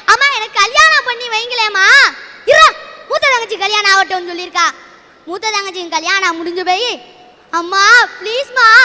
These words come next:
கொடுமையில கொடுமைப்படுத்துறீங்களேம்மா, இரு, இளைய தங்கச்சிக்கு கல்யாணம் ஆகட்டும்." இப்படி சொல்லி சொல்லி அவ அம்மாக்கே அறுபதாம் கல்யாணம் நடந்துருச்சு, இன்னும் அவனுக்கு ஆகலையா? இதாயா மூத்த மானோட நிலைமை? எங்களால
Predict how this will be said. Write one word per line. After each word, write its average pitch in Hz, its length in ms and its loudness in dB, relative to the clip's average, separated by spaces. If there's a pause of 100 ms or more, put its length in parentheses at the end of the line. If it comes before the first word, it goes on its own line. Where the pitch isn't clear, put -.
(260)
கொடுமையில 571 460 -2 (120)
கொடுமைப்படுத்துறீங்களேம்மா, 466 1000 -4 (280)
இரு, 622 220 4 (360)
இளைய 539 240 6
தங்கச்சிக்கு 440 400 -6
கல்யாணம் 403 240 -2
ஆகட்டும்." 370 280 -2 (200)
இப்படி 370 200 -4 (200)
சொல்லி 381 300 -4 (260)
சொல்லி 427 240 0 (240)
அவ 339 280 -2
அம்மாக்கே 440 540 2 (140)
அறுபதாம் 453 440 4
கல்யாணம் 381 320 0
நடந்துருச்சு, 453 480 -2
இன்னும் 494 220 -2
அவனுக்கு 392 340 -4
ஆகலையா? 381 360 0 (640)
இதாயா 508 360 2 (100)
மூத்த 554 220 -4 (120)
மானோட 427 280 0 (120)
நிலைமை? 403 260 -2 (580)
எங்களால 440 300 -4